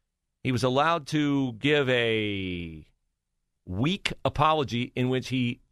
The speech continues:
did not even apologize to the person he hit. And then he was allowed to redo his apology the next day after his publicist got a chance to write it for him. And Will Smith is not gonna face any real consequences. Why is that?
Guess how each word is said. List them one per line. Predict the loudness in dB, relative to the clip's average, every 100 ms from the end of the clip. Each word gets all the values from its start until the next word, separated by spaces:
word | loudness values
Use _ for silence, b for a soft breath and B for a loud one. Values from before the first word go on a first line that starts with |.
| _ _ _ _ _ _ _ -14 -2
did | 0 4
not | 4 2
even | 0 -2 -2 -2
apologize | -4 0 2 2 2 0 0
to | -4
the | -2
person | -2 -2 -2
he | -2
hit. | 0 -2 -4 -16 _ _ _ _ _ _
And | -2
then | 0
he | 2
was |
allowed | 2 2 2
to | 0
redo | 0 0 2 2
his | 0 -2
apology | -2 -2 0 -2
the | 0
next | -2 -2
day | -2 2
after | 0 0
his | -4 -2
publicist | 0 0 -2 -6 -4
got | -4
a |
chance | -2 -4 -4
to | 0
write | 2 2
it | -4
for | -6 -6
him. | -8 _ _ _ _ _ _ _ _ _
And | -4 0
Will | 0
Smith | 0 -4 -2
is |
not | -6 -4
gonna | -6
face | -8 -14 -10
any | -8
real | -4 -6 -6
consequences. | -6 -6 -8 -18 -20 _ _
Why | -6 -6
is | -6
that? | -12